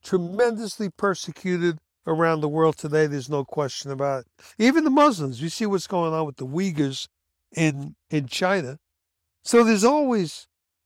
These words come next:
persecution, but from the dawn of civilization, from the Maccabees fighting against the Philistines, taking down the temple, I mean, everything. The Romans took over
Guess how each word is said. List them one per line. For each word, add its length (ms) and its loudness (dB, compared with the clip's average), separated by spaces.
persecution, 960 0
but 140 2
from 240 0
the 80 0
dawn 340 -2
of 80 -4
civilization, 920 -8
from 200 -6
the 80 -4
Maccabees 840 -4
fighting 420 -2
against 420 -8
the 80 -18
Philistines, 600 2
taking 360 -4
down 340 -2
the 100 -2
temple, 560 -2
I 40 2
mean, 220 -2
everything. 720 -2
The 140 -6
Romans 720 2
took 220 -2
over 380 2